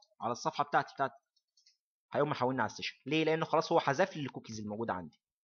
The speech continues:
فهمت قصدي؟ وهيقعد يضحك عليا يقول لي: "خليك تعمل لوج اوت وانت مش عارف". فهمت قصدي؟ ليه؟ لان هنا في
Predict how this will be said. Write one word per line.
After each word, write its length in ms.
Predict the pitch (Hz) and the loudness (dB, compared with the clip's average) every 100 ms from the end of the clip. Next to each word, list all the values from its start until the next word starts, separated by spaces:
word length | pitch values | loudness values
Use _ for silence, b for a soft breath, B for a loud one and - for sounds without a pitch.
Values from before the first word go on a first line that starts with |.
| _ _ _ _ | _ _ _ _
فهمت 180 | 113 110 | -8 -2
قصدي؟ 400 | 117 117 170 _ _ _ _ _ _ _ _ _ _ _ _ | -2 -2 -8 _ _ _ _ _ _ _ _ _ _ _ _
وهيقعد 260 | - 180 196 | 2 2 4
يضحك 260 | 190 170 156 | 2 0 2
عليا 160 | 156 | 6
يقول 120 | 160 | 6
لي: 60 | 165 | 4
"خليك 200 | 156 160 | 2 0
تعمل 220 | 165 151 | 2 2
لوج 140 | 143 139 | 2 2
اوت 160 | 147 | 2
وانت 120 | 139 127 | 0 -6
مش 160 | 113 | -6
عارف". 180 | 98 - _ _ _ _ _ - | -8 -10 _ _ _ _ _ -8
فهمت 180 | 127 139 | -4 -2
قصدي؟ 220 | 143 170 | -2 -4
ليه؟ 220 | 170 151 | -2 2
لان 200 | 156 156 | 2 2
هنا 180 | 156 151 | -2 -4
في 280 | - 165 | -4 -6